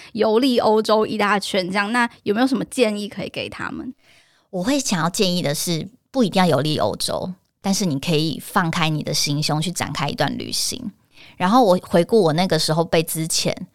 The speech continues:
Speaker 2: 然后没有工作的时候，我的心情就是：当你一无所有的时候，何惧之有？当你感到自己一事无成的时候，那就代表未来充满可能。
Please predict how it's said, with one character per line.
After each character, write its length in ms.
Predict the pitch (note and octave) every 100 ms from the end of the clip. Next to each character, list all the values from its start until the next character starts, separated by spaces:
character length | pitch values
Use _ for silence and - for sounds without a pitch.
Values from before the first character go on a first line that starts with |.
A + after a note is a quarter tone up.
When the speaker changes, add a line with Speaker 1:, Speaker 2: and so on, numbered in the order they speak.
| _ _ _
Speaker 2:
然 180 | _ D#3+
后 220 | D#3+ F3+
没 80 | E3+
有 100 | F3
工 240 | D3+ D3 E3
作 400 | - F3 - - _ -
的 80 |
时 180 | D#3 D3+
候， 140 | E3+ D#3+
我 80 |
的 100 | -
心 220 | D#3 F3+ F#3+
情 160 | D3+
就 120 | D#3
是： 300 | E3+ F3+ D#3+ - _
当 180 | F3 F#3+
你 60 |
一 160 | D#3 F3+
无 140 | E3
所 200 | D3+ C#3
有 140 | D3+ -
的 80 | -
时 160 | -
候， 300 | - D3+ -
何 220 | - E3 D3
惧 200 | D#3+ D#3+
之 200 | - -
有？ 260 | - - _ _ _ - _
当 220 | - A3
你 240 | A#3 F3+ C#3+ - _ _
感 140 | G3+
到 80 | G#3+
自 160 | B3+ C4+
己 80 | E3
一 140 | F3
事 240 | - A3
无 180 | F3 D#3+
成 160 | D#3 E3
的 120 | -
时 100 | -
候， 180 | D#3 A#2+
那 100 | F3+
就 120 | F3+ E3+
代 100 | D#3
表 160 | C3+
未 160 | D#3+ D#3
来 140 | B2
充 200 | C#3 -
满 160 | - -
可 180 | - -
能。 140 | -